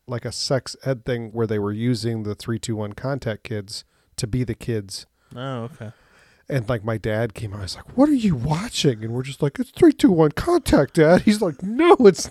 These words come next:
Speaker 1: <laughs> not." And just
Speaker 2: This is
Speaker 1: turned,
Speaker 2: H B O.
Speaker 1: turned
Speaker 2: What
Speaker 1: it
Speaker 2: are you doing?
Speaker 1: <laughs> turned it off 'cause
Speaker 2: It's
Speaker 1: it was
Speaker 2: three A M.
Speaker 1: <laughs> But, yeah, I think it was above my siblings' heads, and I already had a good idea about it. But, uh,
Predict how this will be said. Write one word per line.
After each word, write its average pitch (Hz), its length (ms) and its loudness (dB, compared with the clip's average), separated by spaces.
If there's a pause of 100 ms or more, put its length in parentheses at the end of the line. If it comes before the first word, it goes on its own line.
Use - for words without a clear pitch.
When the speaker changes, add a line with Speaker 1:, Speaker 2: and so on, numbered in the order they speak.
(100)
Speaker 1:
<laughs> - 120 -12
not." 214 320 0 (220)
And 147 160 -4 (100)
just - 340 -10 (460)
Speaker 2:
This 359 240 -2
is 381 140 -2
Speaker 1:
turned, 208 220 6
Speaker 2:
H 175 80 2
B 240 200 0
O. 349 260 2
Speaker 1:
turned 170 320 8
Speaker 2:
What 160 160 8
Speaker 1:
it - 20 -
Speaker 2:
are - 200 4
you 240 80 12
doing? 185 420 2
Speaker 1:
<laughs> - 40 -20
turned 160 400 2
it 127 100 2
off 131 440 2
'cause 139 200 0
Speaker 2:
It's 147 100 2
Speaker 1:
it 151 40 -4
was 139 100 -6
Speaker 2:
three 269 200 -2
A 247 380 2
M. 196 240 6
Speaker 1:
<laughs> - 800 -4 (1800)
But, 139 420 -2 (340)
yeah, 135 420 2
I 139 120 -4
think 170 240 -4
it 165 80 0
was 143 160 0
above 123 440 -2
my 113 180 -4
siblings' 147 560 -4
heads, 160 340 -4
and 123 100 -2
I 120 140 -2
already 120 240 -4
had 123 180 -4
a 123 80 -2
good 131 200 0
idea 135 340 2
about 135 260 2
it. 139 220 -4
But, 120 260 -4
uh, 110 220 -2